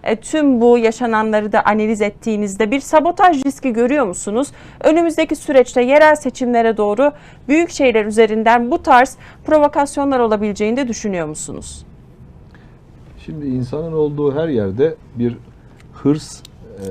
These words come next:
Speaker 2: ve bir iktidar, iktidar arzusu olması çok doğaldır.
Speaker 1: Tabii.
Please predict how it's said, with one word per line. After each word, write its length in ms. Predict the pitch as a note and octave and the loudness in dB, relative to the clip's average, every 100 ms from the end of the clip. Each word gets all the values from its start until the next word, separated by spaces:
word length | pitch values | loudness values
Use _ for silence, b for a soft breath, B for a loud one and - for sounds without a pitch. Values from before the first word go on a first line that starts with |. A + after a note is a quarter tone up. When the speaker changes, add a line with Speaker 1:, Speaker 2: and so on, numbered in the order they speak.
| F2+ F2+ E2+ - G2+ | -10 -12 -14 -12 -4
Speaker 2:
ve 160 | A2 | -2
bir 100 | A#2+ A2+ | -4 -6
iktidar, 640 | A#2+ - B2+ C3+ B2 A2 - - - - - - - - - - - - A2+ | -10 -6 -4 -2 0 -4 -6 -20 -20 -20 -20 -20 -20 -20 -20 -20 -20 -18 -12
iktidar 420 | G#2 - C3 B2+ | -12 -6 0 2
arzusu 420 | A#2 G#2+ G2+ B2+ | 2 0 -4 -2
olması 420 | A#2 A2 G2 D3+ | 0 0 -4 -8
çok 280 | A#2+ A#2 - | -6 -6 0
doğaldır. 460 | G#2 G2+ D#2+ - - - | 2 2 -2 -14 -20 -12
Speaker 1:
Tabii. 240 | A3 - | -12 -12